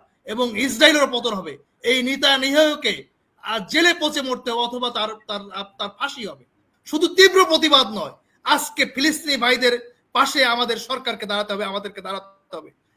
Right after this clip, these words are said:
এবং আমরা আমাদের অর্থ, আমাদের যা কিছু আছে সেটা নিয়ে আমরা দাঁড়াবো এবং কিভাবে এই সাহায্য আমাদের ভাইদের কাছে পৌঁছানো যায় সেটার জন্য আজকে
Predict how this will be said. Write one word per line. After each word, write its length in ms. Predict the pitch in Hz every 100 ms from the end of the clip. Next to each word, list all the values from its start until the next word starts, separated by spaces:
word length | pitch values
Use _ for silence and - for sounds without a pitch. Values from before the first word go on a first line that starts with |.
| _
এবং 360 | 226 269 262 262 - _ -
আমরা 580 | 262 294 269 160 - - _
আমাদের 380 | 196 220 220 220
অর্থ, 320 | 233 240 -
আমাদের 520 | 196 185 214 202 202
যা 240 | 254 294 311 _ _ 311 311
কিছু 240 | 294 254
আছে 260 | 208 175 131 _ _ _ _ _ _
সেটা 280 | - - 254
নিয়ে 120 | 254 240 _ _ _ -
আমরা 180 | 226
দাঁড়াবো 340 | 208 214 214 214
এবং 220 | 220 247 -
কিভাবে 340 | 269 320 349 285
এই 220 | 254 269
সাহায্য 540 | 202 262 220 208 135 - _ _ -
আমাদের 460 | 208 240 240 240
ভাইদের 440 | - - 330 339 320
কাছে 220 | 269 254
পৌঁছানো 400 | 233 233 233 220
যায় 260 | 196 156 - _ _ _
সেটার 400 | - 240 254 214
জন্য 300 | 233 226 220
আজকে 600 | 214 - - 226 208 -